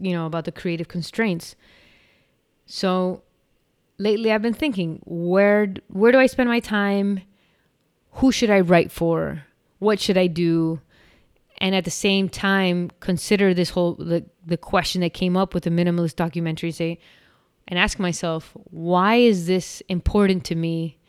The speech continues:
How do I seek honor, you know, before self-serving? So let's start with the first question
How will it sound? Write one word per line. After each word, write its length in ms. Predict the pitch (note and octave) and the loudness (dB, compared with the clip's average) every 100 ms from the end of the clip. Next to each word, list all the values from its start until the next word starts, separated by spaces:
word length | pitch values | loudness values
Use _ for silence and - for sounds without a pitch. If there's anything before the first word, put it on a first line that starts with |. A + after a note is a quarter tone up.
| _ _ _ | _ _ _
How 260 | - F#3+ G3+ | 0 2 4
do 180 | G#3+ | 4
I 140 | F#3+ F3+ | 4 2
seek 640 | - G3 F3+ - - _ _ _ _ _ _ - | -2 -4 -6 -6 -20 _ _ _ _ _ _ 0
honor, 720 | G#3 A3+ G3 F3+ F3 F3 D#3+ _ _ _ _ _ _ _ _ _ | 4 4 6 4 2 -2 -8 _ _ _ _ _ _ _ _ _
you 100 | F3+ | -6
know, 140 | F#3 F3 | -2 -2
before 880 | D#3+ - - F#3+ F#3 F3+ F3 F3 D#3 _ _ - | -4 -8 -4 -2 0 2 0 -2 -8 _ _ -16
self-serving? 1000 | - F#3 E3+ - F#3 E3+ D#3 D#3+ E3 C#3 _ _ _ _ _ _ _ _ _ _ _ _ _ _ _ _ _ _ _ _ _ _ _ _ _ _ | 0 0 0 -2 -2 -2 -4 -10 -12 -14 _ _ _ _ _ _ _ _ _ _ _ _ _ _ _ _ _ _ _ _ _ _ _ _ _ _
So 240 | - A3 | -4 2
let's 200 | G#3 A3 | 2 2
start 260 | - G#3 G3+ | 0 0 0
with 100 | G3 | -2
the 80 | F3+ | -6
first 320 | - F3+ - | -6 -6 -6
question 600 | - D#3 - E3+ E3+ | -8 -8 -8 -8 -8